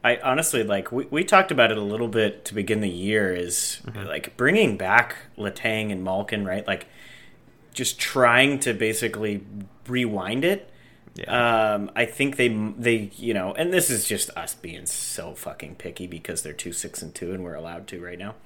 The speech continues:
Speaker 2: Mm-hmm.
Speaker 1: Um, but, you know, I think, I think they're probably looking at that decision right now and going, "Shit, like, we could have really started,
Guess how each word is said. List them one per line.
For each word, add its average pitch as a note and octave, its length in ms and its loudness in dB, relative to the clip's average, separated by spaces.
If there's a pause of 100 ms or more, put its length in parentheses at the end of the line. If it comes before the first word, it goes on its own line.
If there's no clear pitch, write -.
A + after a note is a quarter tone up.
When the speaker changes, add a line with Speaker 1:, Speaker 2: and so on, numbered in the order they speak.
(380)
Speaker 2:
Mm-hmm. A2 340 -8
Speaker 1:
Um, G#2 460 4 (360)
but, C3+ 460 4
you C3 140 0
know, G#2+ 100 2
I A2+ 80 4
think, C#3 300 -4
I C3+ 60 2
think D3 180 -4 (600)
they're B2+ 120 -4
probably D#3+ 400 4
looking A#2+ 260 0
at G#2+ 140 -2
that A2+ 180 4
decision A2+ 400 -4
right G2+ 140 -2
now B2 240 2
and G2+ 100 -4
going, F#2 280 -6
"Shit, - 460 -6
like, F#2 300 -6
we G#2+ 140 -6
could E3+ 240 -2
have B2+ 360 -2
really A#2 360 2
started, G#2+ 680 2